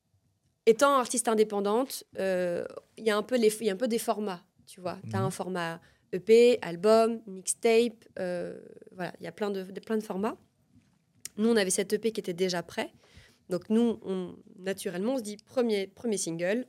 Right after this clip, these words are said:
Speaker 1: on sort Lost. Ok, confinement,
Speaker 2: Mhm.
Speaker 1: covid,
Speaker 2: Ouais.
Speaker 1: le monde entier. Donc, le process de sortie de l'E P, bloqué total. Rien.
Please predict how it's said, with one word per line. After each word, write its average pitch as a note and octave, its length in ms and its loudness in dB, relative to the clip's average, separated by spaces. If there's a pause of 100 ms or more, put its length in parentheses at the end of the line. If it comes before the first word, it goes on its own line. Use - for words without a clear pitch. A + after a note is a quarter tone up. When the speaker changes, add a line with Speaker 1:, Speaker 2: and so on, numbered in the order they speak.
(120)
Speaker 1:
on B3+ 80 -2
sort D#3+ 260 -6
Lost. F#3 420 -4 (420)
Ok, A3 240 -2 (500)
confinement, D4 580 2 (580)
Speaker 2:
Mhm. G#2+ 200 -14 (240)
Speaker 1:
covid, C4 640 2
Speaker 2:
Ouais. A2 300 -2
Speaker 1:
le G#3+ 140 8
monde C4 340 4
entier. A3 440 -2 (420)
Donc, A3 420 4
le A3 200 8
process C4 500 0
de A3 80 -2
sortie A3 340 -6
de G3+ 100 -10
l'E F#3 80 -4
P, D4+ 320 -2 (120)
bloqué C#4+ 520 0
total. G#3+ 460 -2 (380)
Rien. G#3 420 2